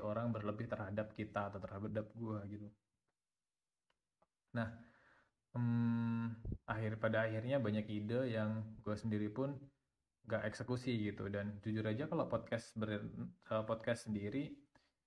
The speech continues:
eh, gua udah, udah kepengen buat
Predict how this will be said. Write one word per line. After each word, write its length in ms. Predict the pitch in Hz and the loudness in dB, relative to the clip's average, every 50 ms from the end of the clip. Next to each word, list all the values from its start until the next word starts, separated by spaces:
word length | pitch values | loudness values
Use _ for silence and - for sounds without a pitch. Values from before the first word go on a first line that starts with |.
| _ _ _ - - | _ _ _ -8 -2
eh, 140 | 113 110 110 | 0 0 0
gua 400 | 107 107 110 120 127 139 151 143 | 2 2 4 4 4 4 2 2
udah, 480 | 127 117 113 110 107 107 107 110 110 - - - _ _ _ _ _ _ _ _ _ _ _ _ _ _ _ _ _ _ _ _ _ _ _ _ - | 2 4 6 6 6 6 4 2 0 -4 -12 -18 _ _ _ _ _ _ _ _ _ _ _ _ _ _ _ _ _ _ _ _ _ _ _ _ -2
udah 180 | - 107 107 107 107 107 - - _ _ _ _ _ _ _ _ _ _ _ _ _ _ _ _ _ _ _ _ - | 0 0 0 0 -2 -8 -14 -18 _ _ _ _ _ _ _ _ _ _ _ _ _ _ _ _ _ _ _ _ -6
kepengen 720 | - - - - 123 123 123 120 120 117 117 117 113 117 | -6 -2 2 4 4 6 6 6 6 6 4 4 4 4
buat 480 | 113 110 107 104 104 104 113 131 135 | 4 4 4 6 6 6 6 4 2